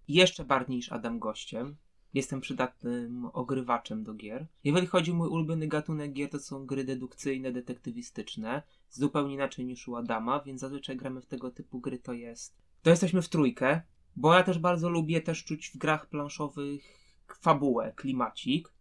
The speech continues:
więc, a w grach detektywistycznych jest tego po prostu najwięcej. Natomiast typ gier, których najbardziej nie lubię, przyznam, że negatywna interakcja nie jest moim ulubionym typem gry, ale ją zniosę, natomiast nie lubię gier, w których ważniejsze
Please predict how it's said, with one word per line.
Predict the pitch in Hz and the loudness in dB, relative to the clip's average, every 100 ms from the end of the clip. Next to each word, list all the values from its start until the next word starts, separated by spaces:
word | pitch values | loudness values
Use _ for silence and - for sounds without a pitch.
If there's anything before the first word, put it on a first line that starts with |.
| _ - | _ -2
więc, | 135 151 | 0 4
a | 156 | 4
w | |
grach | 156 180 | 4 2
detektywistycznych | 160 170 165 156 156 165 160 | 0 -4 -4 -4 -4 -4 -4
jest | 156 | -6
tego | 156 147 | -6 -6
po | 151 | -6
prostu | 156 151 151 | -6 -6 -6
najwięcej. | 135 127 123 110 110 - - - | -4 -2 -2 -2 -6 -12 -14 -8
Natomiast | 143 180 170 165 | -2 0 -2 -2
typ | 175 | -4
gier, | 156 160 156 | -2 -4 -4
których | 160 156 | -6 -4
najbardziej | 143 151 143 147 | -4 -4 -4 -4
nie | 147 | -4
lubię, | 135 139 143 165 180 208 - - _ _ _ _ | -4 -4 -4 -2 -4 -4 -10 -20 _ _ _ _
przyznam, | - - 269 277 254 220 | 6 8 10 12 12 10
że | 185 208 214 | 6 6 8
negatywna | 214 208 202 233 220 | 8 6 6 6 6
interakcja | 208 214 202 208 | 6 2 4 6
nie | 208 247 | 10 10
jest | 220 - | 10 8
moim | 185 180 | 4 4
ulubionym | 170 160 165 160 | 2 2 2 2
typem | 165 165 160 | 0 0 0
gry, | 170 | 2
ale | 160 160 | 2 0
ją | 156 | 0
zniosę, | 151 165 165 - 196 220 | 2 2 2 2 2 4
natomiast | 185 196 180 170 | 2 0 -2 0
nie | 180 | 2
lubię | 185 180 185 | 2 4 2
gier, | 156 170 175 | 2 2 2
w | - | -2
których | - 180 170 165 160 - - | -6 -4 -2 -2 -4 -14 0
ważniejsze | 147 160 151 165 190 190 165 - 120 127 160 | 6 6 6 4 6 6 4 -2 0 2 2